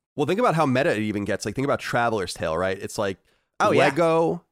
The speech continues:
Speaker 1: Star Wars, right? It, it's, now you're, like, getting m-, multiple levels down. And I think sometimes about these studios, I think about Rocksteady a lot, for instance, where they're very happy doing what they're doing. They're very good at it, but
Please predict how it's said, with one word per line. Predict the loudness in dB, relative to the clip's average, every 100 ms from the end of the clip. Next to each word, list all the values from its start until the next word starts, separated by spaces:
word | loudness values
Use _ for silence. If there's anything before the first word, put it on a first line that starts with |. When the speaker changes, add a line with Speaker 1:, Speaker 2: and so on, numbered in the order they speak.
| _ _ -8
Speaker 1:
Star | -4 0 2 4 2
Wars, | 0 -4 -6 -14 -16 -12 -4
right? | -2 0
It, | -2 -2
it's, | -4 -4
now | 0 2
you're, | 4 2
like, | 2
getting | 2 2 2
m-, | 0 -4 -4
multiple | -2 0 0 0 0 0
levels | 0 0 -2 -4
down. | -4 -4 -2 -4 -6
And | -4 -4 -6 -10 _ _ -2
I | 0
think | 0 -2
sometimes | -2 0 0 0
about | -2
these | -2 -6
studios, | -4 0 0 0
I | 0 0
think | 0
about | 0
Rocksteady | 0 0 0 -2 -2
a | 0
lot, | 0 -2 -6 _ _
for | -6 -4
instance, | -2 -4 -4 -8 -6
where | -2 0 0 -4 -4
they're | -2 0
very | 2 0
happy | 0 0 -2
doing | -2 -2
what | -2
they're | -2
doing. | -2 -2
They're | -2
very | -2 -2
good | -2 0
at | 0
it, | 0
but | -4